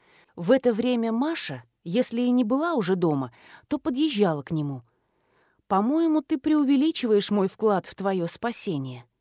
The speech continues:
«Нет ничего более относительного, чем время», сообщил голос в трубке. «В конце концов, никто не засекает время, выходя из дома, если, конечно, не делает это нарочно.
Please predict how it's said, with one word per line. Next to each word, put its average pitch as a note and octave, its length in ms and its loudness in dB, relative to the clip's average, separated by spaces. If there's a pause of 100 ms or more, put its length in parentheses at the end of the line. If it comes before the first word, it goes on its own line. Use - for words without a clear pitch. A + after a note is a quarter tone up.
(260)
«Нет D4+ 300 2
ничего A#3 440 0
более A3+ 340 4
относительного, A3 760 -2
чем G3 260 0
время», F3+ 480 0 (300)
сообщил G3 540 -4
голос F3+ 300 -2
в - 120 -16
трубке. D#3+ 460 -8 (420)
«В - 60 -20
конце G#3+ 320 0
концов, A3+ 440 -4
никто A3 280 0
не A#3 120 0
засекает A3 560 -2
время, G3+ 320 2
выходя F#3 420 0
из F3 120 -4
дома, E3 340 0 (340)
если, F#3+ 300 0
конечно, F3 480 0
не B3+ 180 4
делает E3 380 2
это E3 160 0
нарочно. G3+ 540 -2